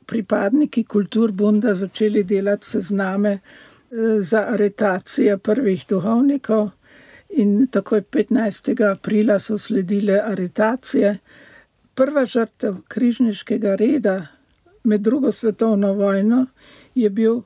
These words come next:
kočevski Nemec Guido Križ, ki je živel v psihiatrični bolnici Novo Celje. Od tam so petsto triinosemdeset žrtev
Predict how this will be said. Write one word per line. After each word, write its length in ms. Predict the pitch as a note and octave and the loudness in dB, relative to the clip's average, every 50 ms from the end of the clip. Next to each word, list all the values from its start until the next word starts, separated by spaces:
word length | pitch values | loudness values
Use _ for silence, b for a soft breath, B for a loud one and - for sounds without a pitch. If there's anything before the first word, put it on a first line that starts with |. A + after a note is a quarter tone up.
| _ _ | _ _
kočevski 680 | - - G3+ - - G#3+ A3 A3 G#3+ - - - - A3+ | -10 -8 -8 -6 -2 0 0 0 0 -2 -6 -4 0 0
Nemec 600 | A#3 G3 G3 G3+ G3+ G#3 G#3 G#3 A#3 - - - - | 2 2 0 0 0 0 0 0 0 -2 -6 -10 -6
Guido 380 | - G3 G3+ G3 G#3+ G3+ G3 A3 - _ _ _ _ _ - | -4 -4 -2 0 -2 -2 -2 -4 -8 _ _ _ _ _ -12
Križ, 540 | - F#3 F#3+ E3+ D#3+ - - - - - _ _ _ _ _ b b b b b b b b b b b | -6 -4 -4 -4 -4 -6 -10 -10 -12 -14 _ _ _ _ _ b b b b b b b b b b b
ki 120 | - - B3 | -2 0 2
je 160 | B3+ A#3+ A3 | 2 4 2
živel 520 | G3 F#3 G3 G3+ G#3 G#3 G#3 A3+ A#3+ C4 C4+ | 2 2 0 0 2 2 2 2 2 2 0
v 440 | A3+ F3+ D#3+ F#3 G3+ G#3 A3+ A#3+ G#3+ - b b b b b b - | -4 -6 -6 -2 0 0 0 0 -2 -6 b b b b b b -14
psihiatrični 960 | - - E3+ F3 D#3+ G#3 G#3+ G3+ G#3+ - - G#3+ A3+ B3 - - - - A#3 | -4 -2 -2 0 2 0 0 0 0 -2 -2 -2 -2 -4 -2 0 0 2 2
bolnici 640 | F3 F#3 G3 G3 G#3 G3 G3 G#3 G#3 - - - B3 | 2 0 0 0 2 0 0 -2 -4 -4 -2 0 0
Novo 400 | A3 G3 F#3+ F#3 F#3+ F#3+ G3+ G#3 | 2 2 0 -2 -4 -4 -4 -6
Celje. 600 | - - - - D#4 C#4 D4+ C4+ B3+ A3 G#3 F#3 - B B B B B B B B B | -6 -4 -2 0 2 2 4 2 2 2 2 0 -4 B B B B B B B B B
Od 220 | - G#3 - - | -2 -2 -2 -2
tam 300 | - - A3+ A#3+ A#3+ A3 | -2 0 2 2 2 2
so 360 | G#3+ - - - A3+ G#3 F#3+ E3 - _ _ _ | 0 -2 -2 0 0 0 -2 -6 -10 _ _ _
petsto 480 | - B3 - B3+ - - - - B3 A3+ | -2 -2 -2 0 -4 -8 -2 -2 -2 -2
triinosemdeset 1120 | - - - C4 B3 A#3 A#3 C4 B3 G#3+ G3+ G#3+ - - B3+ C4 - - - - C#4 G3 | 0 0 0 2 2 4 4 2 2 0 -2 -4 -4 -2 -2 -2 0 0 -2 -2 -2 -2
žrtev 520 | E3 G3 G#3 G#3+ G#3 _ - C#4 B3 - | -2 -2 -2 -2 -2 _ -2 -2 -2 0